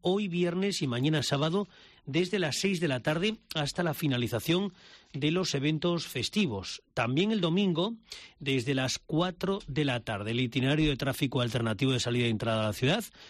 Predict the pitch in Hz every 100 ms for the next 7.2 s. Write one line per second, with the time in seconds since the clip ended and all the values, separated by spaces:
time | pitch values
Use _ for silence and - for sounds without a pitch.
0 | - - 120 131 127 117 117 123 131 117
1 | 117 117 113 107 113 113 104 107 143 -
2 | - - - 139 156 160 139 135 127 120
3 | 107 131 123 120 107 104 - 117 107 101
4 | 104 - 185 151 170 196 196 156 165 175
5 | 151 147 139 127 139 123 117 135 123 110
6 | 113 113 107 98 110 110 107 101 95 123
7 | 170 208